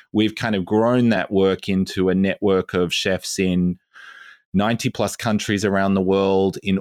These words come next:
all different walks of life working on sustainable development.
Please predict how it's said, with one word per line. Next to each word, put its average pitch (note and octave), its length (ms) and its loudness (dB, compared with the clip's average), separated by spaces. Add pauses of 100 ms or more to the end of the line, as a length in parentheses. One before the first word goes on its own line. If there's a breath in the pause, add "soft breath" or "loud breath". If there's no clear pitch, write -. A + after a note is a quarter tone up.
(120)
all A2 300 4
different G2 280 -2
walks F2+ 280 -4
of E2+ 120 -6
life E2+ 380 -2
working F2 340 -4
on E2+ 120 -4
sustainable E2+ 520 -8
development. E2 480 -8